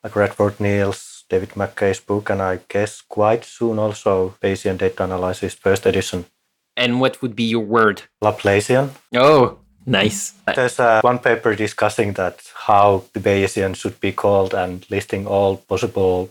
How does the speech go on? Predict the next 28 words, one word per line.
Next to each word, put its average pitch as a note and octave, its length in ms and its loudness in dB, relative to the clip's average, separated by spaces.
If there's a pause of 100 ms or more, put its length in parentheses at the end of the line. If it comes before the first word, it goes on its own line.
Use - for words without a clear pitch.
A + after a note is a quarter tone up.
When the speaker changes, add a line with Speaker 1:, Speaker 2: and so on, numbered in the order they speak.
Speaker 1:
authors - 600 -4
who F#2+ 80 -6
have F#2 260 -2
contributed F#2+ 600 -2 (260)
more F#2+ 160 0
than F#2 140 0
Bayes F#2 280 0
did. F2 260 -4 (280)
Speaker 2:
Yeah, G2+ 220 0 (160)
I A2+ 100 -2
like G#2+ 200 -4
that. G#2 260 -4 (200)
Let's - 180 0
talk A3 200 -2
about D#3+ 220 2
the C3 100 0
book A#2+ 340 -2 (240)
now, F#2+ 380 -4
actually. F#2+ 640 -4
So - 180 -4
the D3 140 2
book A3 180 -2
is D3+ 140 -2
called A#2+ 340 -2
Regression B2 800 0
and F#2+ 260 -6
Other F#2+ 320 -4
Stories. C3 760 -2